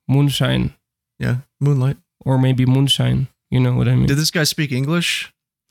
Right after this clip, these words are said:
Speaker 1: N-, n-, no, no, I mean moonshine, like the alcohol.
Speaker 2: Yeah, I'm just trying to understand if you're trying to translate this story from some other language.
Speaker 1: N-, no, no, no. It's, uh, the, the English thing. Th-, uh, yeah, Theo, Theo One wasn't there to tell them that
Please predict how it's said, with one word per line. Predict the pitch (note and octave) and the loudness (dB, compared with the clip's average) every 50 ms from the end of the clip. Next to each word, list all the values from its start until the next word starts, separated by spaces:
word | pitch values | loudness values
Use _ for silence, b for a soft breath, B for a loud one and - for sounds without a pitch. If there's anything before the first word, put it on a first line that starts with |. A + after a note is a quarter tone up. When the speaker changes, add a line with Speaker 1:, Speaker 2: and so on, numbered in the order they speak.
| B B B B _ - | B B B B _ -4
Speaker 1:
N-, | A#1 A#1 - - G#2+ - - | -4 -4 -2 -4 -4 -4 -4
n-, | - - D#2 G#2+ B2+ C#3+ - - | -4 -2 0 0 0 0 0 0
no, | - D3+ D#3+ D3 | 0 0 2 2
no, | D3 C#3 | 0 0
I | C3 | 0
mean | C3+ C#3 C3+ C#3 - | 0 0 0 -2 0
moonshine, | - C3 C#3+ D#3 E3 D#3 - - C#3+ C3 B2 A2+ G#2+ A2 C3+ | 0 2 2 2 2 2 0 0 0 0 0 0 0 -2 0
like | C#3 C3+ C3+ B2 A#2+ | 0 0 0 0 0
the | B2+ B2+ | 0 0
alcohol. | B2+ C#3 C#3 - C#3+ C3 B2 G#2 - C3 | 0 0 0 0 0 0 0 0 0 -2
Speaker 2:
Yeah, | C3+ C#3 C3+ B2+ | 0 0 0 0
I'm | B2+ C3+ | 0 0
just | C#3 C#3 - - | -2 -2 -2 -2
trying | - D#3+ D3+ C#3+ | -2 -2 0 0
to | C3 D3 C3+ | 0 0 0
understand | C3 B2+ A#2+ A#2 - - B2 A#2+ A2+ | 0 0 0 0 0 0 0 0 -2
if | A2 B2 | -2 -2
you're | A2 G2+ - - | -2 -4 -2 -2
trying | A#2 A#2 | -2 -2
to | A2+ G#2+ | -2 -2
translate | - - A#2+ A2 A2 A2 A2+ A2+ A2+ G#2+ | -2 -2 -2 0 0 0 0 -2 -2 -2
this | - A2+ A2 - | -2 -2 -2 0
story | - - - A2+ A2 A2 A2 G#2+ G#2 G2+ G2+ | -2 -2 -2 -2 -2 0 0 0 0 -2 -2
from | - - - A2 G#2 G2+ | -4 -6 -4 -4 -2 -2
some | - - A2 G#2+ | -2 -2 -2 -2
other | G#2 G#2+ A2+ G#2+ G#2+ | 0 0 0 0 0
language. | A2 G#2+ G#2+ G#2+ G#2+ A2 G#2+ G#2 - - - | 0 0 0 0 0 0 -2 -2 -4 -4 -4
Speaker 1:
N-, | - - - - | -6 -6 -4 -2
no, | C3+ D3 D3+ C#3+ C3+ B2+ B2 | 0 0 2 2 2 2 2
no, | B2+ B2 | 2 4
no. | A#2+ A#2+ A#2+ A#2 | 4 2 2 2
It's, | A#2+ C3 B2 - - | 2 0 0 0 -2
uh, | C3+ B2+ B2 A#2 A2 G#2 D2+ - - - - - F2 F#2+ - - - B2+ | -2 0 0 0 0 -2 -4 -4 -8 -8 -6 -4 -4 -4 -2 -2 -2 -2
the, | C3 G#2 - | -2 -2 -2
the | A2+ A#2+ - | -4 -4 -2
English | - C3+ C3+ C3 B2+ B2 A#2+ A#2 - | 0 0 0 2 2 0 0 0 0
thing. | - B2 A#2+ B2+ C3 - _ _ _ _ B B B B B B B B B - | 0 0 0 0 -2 -6 _ _ _ _ B B B B B B B B B -6
Th-, | - - - | -4 -2 -2
uh, | - C#3 C#3 C#3 C3+ - - | 0 0 0 0 0 0 -2
yeah, | D3 D#3 D3 C#3 A2+ A#2+ | -2 0 0 -2 -2 -2
Theo, | B2 - - - G3 F#3+ F#3 F3+ - | -4 -4 -2 -2 0 0 0 -2 -4
Theo | - D3 - - F#3 F3+ F3+ | -6 -4 -2 0 0 0 2
One | E3+ D#3+ D#3+ D#3+ D#3 D#3 D3+ | 0 0 0 2 2 2 2
wasn't | D3+ E3 E3 D3 D#3+ D#3 C#3+ | 2 0 0 2 2 0 0
there | C3+ D3 D3 D3 C#3+ C#3 | 0 0 0 0 0 0
to | - - C#3+ | 0 -2 -4
tell | - - D#3 D3 D3 D3 D3 C#3 | -2 -2 -2 0 0 0 0 2
them | C3 C3 B2 A#2+ A#2+ F2+ - C3 - | 2 2 2 2 0 0 0 -2 -2
that | - C3 C3 B2+ C3+ - | -2 -2 0 0 -2 -4